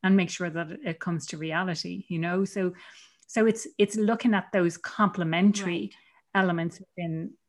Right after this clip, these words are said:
Speaker 1: uh, within a, an organization, whether that's in a job sharing, within a team, within a, an overall business.
Speaker 2: Yeah.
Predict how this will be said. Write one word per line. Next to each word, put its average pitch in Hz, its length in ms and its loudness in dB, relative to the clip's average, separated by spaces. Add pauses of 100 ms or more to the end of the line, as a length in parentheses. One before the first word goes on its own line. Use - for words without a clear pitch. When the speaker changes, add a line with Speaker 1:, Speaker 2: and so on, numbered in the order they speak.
Speaker 1:
uh, 196 200 -4 (120)
within 196 360 2
a, 175 160 -2
an 180 160 0
organization, 180 680 -2
whether 185 240 -4
that's 175 240 -8
in 175 80 -2
a 165 60 -6
job 190 280 -2
sharing, 185 360 -2
within 170 240 -8
a 165 40 -8
team, 202 580 4 (720)
within 190 320 0
a, 175 220 -4
an 190 200 -4
overall 185 360 -2
business. 180 720 -6
Speaker 2:
Yeah. 196 340 -14